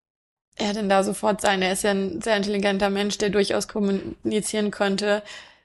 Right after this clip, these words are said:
ähm, so dass, dass er nicht sofort da, äh,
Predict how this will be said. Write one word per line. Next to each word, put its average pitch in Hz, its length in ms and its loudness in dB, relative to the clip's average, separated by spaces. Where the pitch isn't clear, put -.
ähm, 196 680 2
so 202 260 6
dass, 196 380 0
dass - 180 -2
er 202 80 2
nicht 196 220 0
sofort 208 380 -2
da, - 260 2
äh, - 60 -10